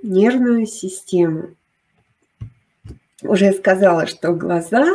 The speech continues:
это часть мозга, вынесенные наружу. По сути, мозг,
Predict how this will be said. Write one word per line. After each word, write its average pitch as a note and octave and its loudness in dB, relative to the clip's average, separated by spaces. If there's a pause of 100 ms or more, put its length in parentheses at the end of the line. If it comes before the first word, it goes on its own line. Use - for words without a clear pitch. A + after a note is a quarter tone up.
(140)
это E3 -6
часть C4 -2
мозга, F#3 -2 (260)
вынесенные G#3+ 0
наружу. E3+ -6
По - -6
сути, E4+ 2 (340)
мозг, A#4 -2